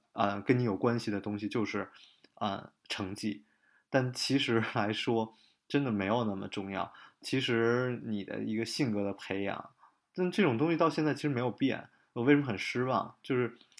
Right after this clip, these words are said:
也真的是我接触了这些现在还在什么国内的小学里出来的老师，他们就，就说真的跟小，甚至还不如我们小的时候。我们小时候还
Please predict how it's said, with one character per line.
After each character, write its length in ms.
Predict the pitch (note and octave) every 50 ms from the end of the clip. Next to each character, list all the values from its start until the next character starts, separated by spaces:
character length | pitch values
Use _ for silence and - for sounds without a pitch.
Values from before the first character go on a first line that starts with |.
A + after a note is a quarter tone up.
| - _ -
也 120 | A#2 G#2
真 140 | F#2+ C#3 D#3
的 80 | E3+ C#3+
是 80 | C#3
我 100 | G#2 G2
接 200 | F#2+ - C3 C3
触 180 | B2+ - B2+ A2
了 60 | G#2
这 120 | A2 A2
些 240 | G#2 G#2+ A2 G#2+ G#2+ - - - -
现 180 | - - C#3+ A#2+
在 180 | B2+ A#2 A2
还 160 | G#2 - G#2+ G2+
在 220 | G#2 A2 G#2 G2+
什 80 | G2 G#2
么 120 | G2+ G#2
国 240 | G#2 - G2+ G2 G#2
内 200 | A2 B2 B2+ A#2+
的 120 | A2 G#2 G2
小 180 | - G2+ G#2
学 160 | - - G2+
里 240 | G2+ A2 G#2 - - - - - - - -
出 180 | - - - B2
来 140 | A#2 G#2+ G#2
的 120 | G2+ G2+
老 200 | G2+ G#2 - A2
师， 400 | - - - - A2+ G#2+ G#2+ A2
他 140 | - - D3+
们 80 | D#3+ D#3+
就， 80 | D#3+
就 160 | C#3+ C#3+ C#3+ C3+
说 360 | - D3+ D3 C#3+ - - _ _ - - C3 -
真 140 | - F3+
的 80 | E3+ C3
跟 160 | C3+ C#3 C#3
小， 180 | - - A2+ - -
甚 300 | - - - - A3+ G3+
至 40 | D#3
还 80 | D#3+
不 140 | F3+ - A#3+
如 160 | F3 A#2+ A2+
我 100 | A2 G#2
们 120 | G2 G#2+ A2+
小 160 | - B2+ -
的 80 | - G#2+
时 100 | - A2
候。 180 | G2+ G2+ - _ - - - -
我 60 | A2+
们 80 | C3 E3+
小 120 | E3 C#3+
时 60 | A#2 A2+
候 60 | A2+
还 260 | A2 B2+ B2 B2+ B2